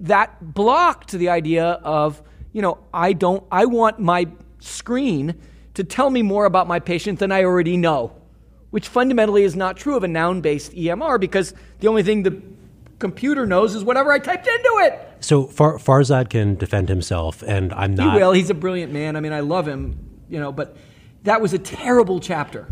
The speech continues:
Speaker 1: for us.
Speaker 2: Well, what he would say, he said some of this on the podcast too, was he was hemmed in by just the push from industry, and
Speaker 1: Absolutely
Speaker 2: he
Speaker 1: right.
Speaker 2: was, was pushed down. He had this line on the podcast that lots of folks like to quote, that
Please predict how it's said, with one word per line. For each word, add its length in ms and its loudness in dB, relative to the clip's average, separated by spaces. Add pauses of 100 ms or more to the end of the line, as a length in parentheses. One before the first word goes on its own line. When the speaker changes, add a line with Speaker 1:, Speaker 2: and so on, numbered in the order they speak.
Speaker 1:
for 160 -10
us. 260 -20
Speaker 2:
Well, 180 4
what 160 4
he 120 4
would 160 2
say, 300 2
he 100 -2
said 260 -4
some 140 -2
of 60 -2
this 140 -2
on 100 0
the 80 -2
podcast 500 -4
too, 140 2
was 120 -2
he 180 -2
was 200 4
hemmed 300 2
in 220 4
by 440 -2
just 260 -8
the 240 -4 (120)
push 180 -2
from 160 -4
industry, 680 4
and 200 -8 (300)
Speaker 1:
Absolutely 540 -4
Speaker 2:
he 40 -2
Speaker 1:
right. 220 -8
Speaker 2:
was, 220 2
was 160 -2
pushed 320 0
down. 240 4
He 80 2
had 80 0
this 260 -6
line 340 2
on 120 2
the 60 0
podcast 480 -2
that 100 -6
lots 240 -4
of 80 -6
folks 280 -4
like 120 -8
to 80 -10
quote, 340 2
that 220 -4